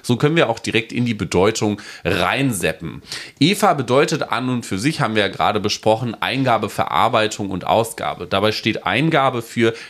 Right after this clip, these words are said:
die Daten, welche in den Computer eingegeben werden, wie zum Beispiel ein Text oder ein Bildformat. Für die Verarbeitung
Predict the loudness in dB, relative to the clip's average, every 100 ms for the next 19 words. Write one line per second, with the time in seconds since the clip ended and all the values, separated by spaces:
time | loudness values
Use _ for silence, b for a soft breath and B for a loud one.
0 | -4 0 2 0 -2 -4 0 2 2 0
1 | 0 2 2 0 -2 -2 0 0 2 2
2 | 2 0 -2 2 2 2 -2 -2 0 2
3 | 2 -2 -2 0 0 -2 -2 -4 -4 -8
4 | 0 2 4 2 2 -2 2 2 2 0
5 | -2 -2 -6 -10 -12 -12 -14 -2 0 2
6 | 0 2 2 4 4 2 2 0 0 0